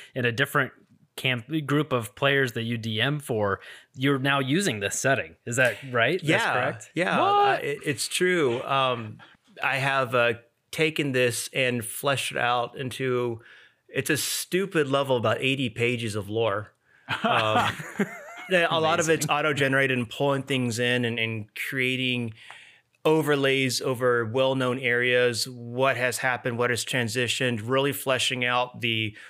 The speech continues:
Speaker 2: Court of Doves and Daggers as the political arm of the United Arcane Coalition, who was a coalition of a lot of the well-known city-states of Faerun and how they had to fight against the Steam Lord Confederacy,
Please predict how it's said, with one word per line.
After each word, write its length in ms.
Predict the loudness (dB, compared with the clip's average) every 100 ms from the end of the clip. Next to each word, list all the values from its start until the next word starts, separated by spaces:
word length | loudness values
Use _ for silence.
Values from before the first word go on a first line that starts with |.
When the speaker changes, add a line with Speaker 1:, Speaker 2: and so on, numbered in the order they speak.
| -20 -6
Speaker 2:
Court 280 | 0 2
of 140 | 2 2
Doves 260 | 0 0
and 140 | -4 0
Daggers 520 | 2 2 2 0 0
as 140 | -2
the 80 | -2
political 500 | -6 -4 -2 -2 -2
arm 340 | 0 2 2 -2
of 80 | -6
the 80 |
United 340 | -4 -2 -2 0
Arcane 400 | -2 -2 -2 -4
Coalition, 920 | -2 -2 -2 -2 -2 0 0 -2 -4 -12 -10
who 120 | -4 0
was 180 | 0
a 200 | 2 0
coalition 720 | 0 -2 0 2 2 0 0 0
of 80 |
a 40 | 0
lot 240 | 2 2
of 60 | 2
the 80 | 0
well-known 600 | 0 0 0 -2 -4 -8 -8
city-states 880 | -4 -2 -2 -4 -2 0 0 -4
of 240 | -4 -4 -4
Faerun 720 | -4 -2 0 0 0 0 0
and 80 | -2
how 160 | -2 0
they 160 | 2
had 160 | 0 -2
to 80 | -4
fight 320 | 0 0 0
against 380 | 0 -2 -4 -8
the 100 | -6
Steam 460 | -4 -2 -2 0
Lord 200 | 0 0
Confederacy, 880 | -2 -2 0 2 0 -2 -2 -2 -4